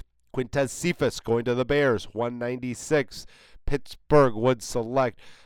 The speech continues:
Marcus Bailey at one ninety-eight. Unfortunately for Bailey, he lost his senior season due to an injury, but still getting drafted. Nice little coup for the young man. Two oh five, Michigan selects Kalike Hudson,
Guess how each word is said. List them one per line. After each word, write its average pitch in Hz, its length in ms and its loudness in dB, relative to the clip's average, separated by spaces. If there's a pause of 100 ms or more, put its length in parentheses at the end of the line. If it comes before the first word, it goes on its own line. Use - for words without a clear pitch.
(100)
Marcus 127 460 0 (160)
Bailey 131 380 -2
at 98 100 -6
one 127 240 0
ninety-eight. 123 560 -2
Unfortunately 113 500 -6
for 117 100 -2
Bailey, 120 320 -4
he 113 120 -12
lost 107 340 0
his 110 140 -6
senior 104 280 -4
season 107 320 -4
due 107 140 -4
to 101 100 -4
an 101 100 -6
injury, 143 400 0 (320)
but 139 220 4 (920)
still 123 400 2
getting 101 240 -8
drafted. 120 400 -2 (100)
Nice 123 280 -8
little 139 260 2
coup 131 320 2
for 113 300 0
the 110 120 -6
young 107 260 -4
man. 127 220 2 (460)
Two 151 220 6
oh 139 140 6
five, 131 320 2
Michigan 117 460 -2
selects 117 420 -4 (1040)
Kalike 127 400 -2 (220)
Hudson, 131 760 2